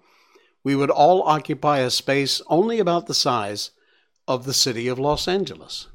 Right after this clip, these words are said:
Granted, L A is a very large city, but in relation to the entire planet, L A is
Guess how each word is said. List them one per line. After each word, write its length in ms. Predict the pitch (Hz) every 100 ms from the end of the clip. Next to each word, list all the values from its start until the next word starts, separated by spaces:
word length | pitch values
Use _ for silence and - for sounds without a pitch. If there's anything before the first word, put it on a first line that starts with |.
| - - _ _ _ _ _ _ _ _ _ _ _ _ _ _ _ _ _ _ _
Granted, 440 | - 113 110 113 -
L 200 | 107 104
A 120 | 101
is 120 | 98
a 60 | 98
very 220 | 95 90
large 360 | 90 87 82
city, 460 | - 240 196 220 233 - _ _ _ _ _ _ -
but 220 | 123 143
in 140 | 147
relation 520 | 143 135 160 185 190 170
to 160 | 170
the 280 | 143 156 -
entire 720 | 151 147 143 160 180 170 156
planet, 960 | 151 - - 156 240 285 135 120 - - _ _ _ _ _ _ _ _
L 240 | - 196 208
A 380 | 240 220 220 214
is 500 | 185 190 175 -